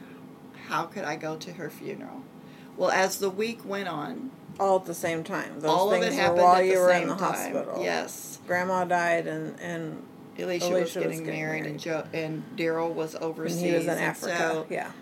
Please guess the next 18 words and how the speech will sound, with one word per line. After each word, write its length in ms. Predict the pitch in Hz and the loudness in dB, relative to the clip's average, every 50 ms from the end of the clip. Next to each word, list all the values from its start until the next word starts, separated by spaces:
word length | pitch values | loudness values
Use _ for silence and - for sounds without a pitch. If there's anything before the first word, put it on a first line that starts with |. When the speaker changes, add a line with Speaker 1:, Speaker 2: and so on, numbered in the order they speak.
| - - | -10 -4
Speaker 1:
you 80 | - 196 | -2 0
know, 180 | 196 190 180 165 | 2 2 2 2
it 60 | - | 2
was 100 | 190 190 | 2 2
just 180 | 190 208 208 220 | 0 0 0 0
one 140 | 214 208 196 | 0 2 2
of 100 | 190 180 | 2 0
those 240 | 170 170 165 165 - | 0 0 -2 -2 -4
times 540 | - - 240 202 190 185 175 165 160 160 165 | -8 -6 -4 -2 -2 -2 -2 -2 -4 -6 -6
again. 580 | 175 165 165 175 170 165 160 160 160 165 247 262 - - - - - - - - - - | -6 -6 -4 -4 -2 -2 -4 -4 -6 -6 -8 -10 -10 -16 -18 -18 -18 -18 -20 -18 -6 -2
But 120 | 196 180 | 0 2
I 80 | 180 185 | 2 2
felt 320 | 185 - 214 208 202 - | 2 2 4 4 4 4
resurrection 720 | - 180 180 180 180 180 175 165 160 151 151 - - 190 165 165 | 2 2 0 0 0 -2 -4 -2 -4 -4 -4 -8 -10 -10 -12 -10
power 400 | - 202 170 165 165 165 165 160 | -8 -4 -2 -2 0 -2 -2 -2
rise 380 | 156 156 156 151 156 160 156 165 | -4 -4 -4 -4 -4 -4 -6 -6
up 140 | 160 156 - | -8 -8 -8
again, 560 | 165 - - 156 156 151 143 - - 262 262 | -8 -8 -8 -8 -8 -6 -6 -6 -6 -6 -8